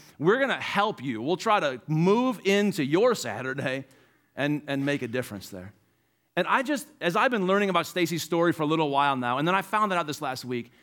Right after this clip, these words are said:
that, as I told her, my heart is both broken for and inspired by you right now. Because you're living out this Saturday business,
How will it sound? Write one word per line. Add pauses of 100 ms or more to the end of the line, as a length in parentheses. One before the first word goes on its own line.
(160)
that, (1040)
as
I
told
her,
my
heart
is
both
broken
for
and
inspired
by
you
right
now. (800)
Because
you're
living
out
this
Saturday
business,